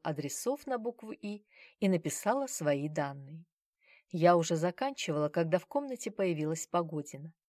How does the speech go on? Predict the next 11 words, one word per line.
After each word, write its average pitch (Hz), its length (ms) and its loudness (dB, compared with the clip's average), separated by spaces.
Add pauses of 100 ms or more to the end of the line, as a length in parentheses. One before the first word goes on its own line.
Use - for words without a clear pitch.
(420)
И 190 60 0
я, 262 260 2 (140)
все-таки 160 480 -2
вложив 175 460 2
на 160 120 0
всякий 170 360 -2
случай 170 380 -2
в 143 60 -2
органайзер 165 640 0
свою 170 300 2
визитку, 247 560 -6